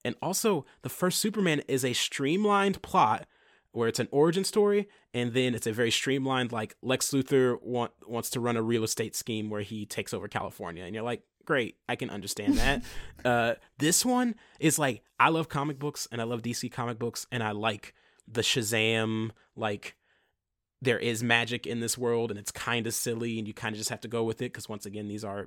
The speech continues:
Speaker 1: books written for children, and
Speaker 2: Mm.
Speaker 1: that you kind of, I enjoy that goofiness. The Wish thing in this movie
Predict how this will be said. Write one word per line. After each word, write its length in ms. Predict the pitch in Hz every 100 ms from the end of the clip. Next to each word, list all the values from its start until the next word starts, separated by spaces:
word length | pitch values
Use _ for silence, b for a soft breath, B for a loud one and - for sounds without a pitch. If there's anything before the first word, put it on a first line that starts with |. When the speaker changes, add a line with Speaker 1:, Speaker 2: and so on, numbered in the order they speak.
| -
Speaker 1:
books 240 | 113 - - -
written 240 | 113 113
for 160 | - 104
children, 540 | - 117 143 175 196 - b b b b -
and 240 | 110 101 101
Speaker 2:
Mm. 80 | 92
Speaker 1:
that 160 | 98
you 240 | 98 107 107
kind 260 | - 104
of, 240 | 107 107 110 -
I 100 | 104
enjoy 320 | 104 107 110
that 160 | 113 110
goofiness. 560 | 117 - 147 156 - _ b b b b
The 180 | 120 123
Wish 380 | 110 113 175 -
thing 200 | 254 247
in 120 | 254 254
this 160 | 247
movie 500 | 254 262 247 269 233